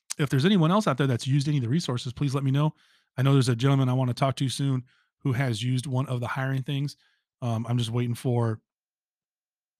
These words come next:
June third, Saturday, June third. Um, you're gonna hear an announcement about that. Something big's coming up, <laughs> so it's gonna be fun. Um, but again, thank you for everyone that tunes in. This week's positive affirmation is pretty simple,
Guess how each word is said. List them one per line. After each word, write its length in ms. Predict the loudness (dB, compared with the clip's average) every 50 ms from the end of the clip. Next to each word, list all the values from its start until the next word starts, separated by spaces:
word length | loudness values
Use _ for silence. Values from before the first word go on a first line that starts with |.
| -20 -20 _ _ -12 -10
June 360 | -8 -4 0 0 2 2 0
third, 400 | -2 -2 0 0 2 2 0 -2 -4 -8 _ _ _ _ _ _ _ _ _ -14
Saturday, 460 | -10 -8 -6 -4 -4 -2 -2 -2 -2
June 220 | 0 -2 -2 -2
third. 320 | -2 -2 0 0 -2 -2 -6 _ _ _ _ _ _ _ _ _ _ _ _ _ _ -10
Um, 380 | -8 -8 -6 -8 -8 -10 -14 -16 _ _ _
you're 120 | -8 -6
gonna 140 | -4 -4 -4
hear 140 | -2 -2 -2
an 60 | -2
announcement 400 | -2 -2 -2 -4 -4 -4 -4 -4
about 240 | -2 -2 -4 -4 -2
that. 220 | -2 -2 -2 -2
Something 240 | -4 -6 -6 -4 -2
big's 180 | 0 0 0 0
coming 300 | -2 -2 -2 -2 0 0
up, 160 | -2 -4 -4
<laughs> 0 |
so 320 | -2 2 2 2 2 0 _ _ -20 -20 -20 _ _ _ -4
it's 140 | -4 0 6
gonna 160 | 6 8 8
be 100 | 8 6
fun. 380 | 4 4 2 2 2 0 -4 -4
Um, 440 | 0 0 2 2 0 0 -4 -8 -12 _ _
but 140 | -8 -6 -2
again, 240 | 2 4 4 4 4
thank 260 | 4 4 4 4 4
you 80 | 4 2
for 140 | 4 4 4
everyone 280 | 4 4 4 4 2
that 140 | 0 -2 -4
tunes 260 | -2 -2 0 0 0
in. 180 | 0 -2 -4 -6 _ _ _ _ _ _ _ _ -2
This 160 | -2 0 2
week's 200 | 2 2 2 2
positive 440 | 2 2 4 4 4 4 4 2 2
affirmation 560 | 0 0 0 0 0 0 2 0 0 -2 -4
is 100 | -6 -4
pretty 220 | -2 0 0 0
simple, 380 | 0 -2 -2 -2 -4 -4 -8